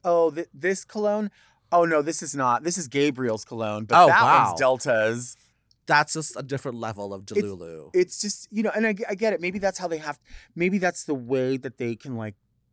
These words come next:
Speaker 1: get through this life. Like, I don't know. You know what I mean?
Speaker 2: That's
Speaker 1: Like,
Speaker 2: so weird.
Speaker 1: it's different. It's different.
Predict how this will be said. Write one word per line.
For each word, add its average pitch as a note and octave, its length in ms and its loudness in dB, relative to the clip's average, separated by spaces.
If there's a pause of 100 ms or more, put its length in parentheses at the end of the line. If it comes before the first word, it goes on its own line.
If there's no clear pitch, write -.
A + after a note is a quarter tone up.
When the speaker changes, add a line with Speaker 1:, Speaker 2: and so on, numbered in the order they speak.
(420)
Speaker 1:
get - 160 -8
through C#3+ 120 -10
this A#2 200 -10
life. F2 480 -10
Like, E2+ 220 -20
I A#2 120 -4
don't C#3+ 140 -4
know. B2+ 340 -6
You A2 120 -6
know A#2+ 80 -2
what B2+ 60 -4
I B2+ 40 -4
mean? B2+ 200 -4
Speaker 2:
That's A#2+ 40 -2
Speaker 1:
Like, A2+ 60 -6
Speaker 2:
so F3 100 -4
weird. A2+ 600 -10 (280)
Speaker 1:
it's - 180 -10
different. A#2 460 -4 (260)
It's - 160 -14
different. A2 420 -10